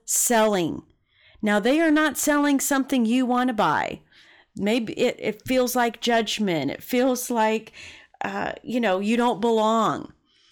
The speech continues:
But they're selling something. And when you are navigating your career,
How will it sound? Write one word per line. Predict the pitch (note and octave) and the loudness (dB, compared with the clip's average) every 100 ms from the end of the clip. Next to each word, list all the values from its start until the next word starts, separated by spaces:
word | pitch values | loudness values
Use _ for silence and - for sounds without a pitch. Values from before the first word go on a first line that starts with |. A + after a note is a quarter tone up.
| - - | -20 -8
But | G#3+ A3+ F#3 - - - _ _ - | -2 0 0 -4 -10 -12 _ _ -8
they're | G#3 | -6
selling | - A#3+ A#3 A3 | -2 -2 0 -2
something. | A3 A#3+ C4 C4+ G#3 A3+ - _ _ _ _ _ _ - - _ | -2 -2 -2 -2 -2 -4 -10 _ _ _ _ _ _ -20 -20 _
And | A3 A3 | -2 0
when | A3 G#3+ | 0 -2
you | G3+ A3 D#4 E4 A3+ G3+ G#3 | -2 0 2 2 2 0 0
are | G#3 G#3+ | -2 -2
navigating | A3 B3+ C4 A#3+ A#3 A3+ A3 | -2 -2 -4 -2 -2 0 -2
your | G3+ | -4
career, | G3 - F#3+ A3+ E4 C4 E3 E3 | -6 -10 -6 -2 0 0 -2 -4